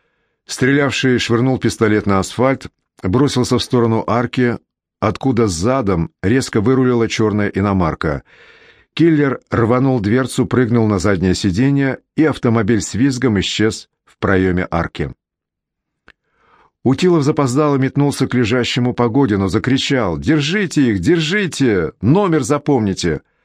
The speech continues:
Из Ауди Погодина выскочил водитель, зачем-то помчался следом за уехавшей иномаркой,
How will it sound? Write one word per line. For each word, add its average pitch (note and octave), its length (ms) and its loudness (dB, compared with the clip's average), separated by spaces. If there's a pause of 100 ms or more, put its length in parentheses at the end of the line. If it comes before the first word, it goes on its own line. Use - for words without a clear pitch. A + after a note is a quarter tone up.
(1000)
Из A#2 180 2
Ауди D3+ 300 2
Погодина C3 640 0
выскочил A#2+ 500 0
водитель, A2 480 0
зачем-то B2+ 480 0
помчался A#2+ 540 0
следом A#2 380 0
за G2 120 2
уехавшей A2 640 0
иномаркой, G2 800 0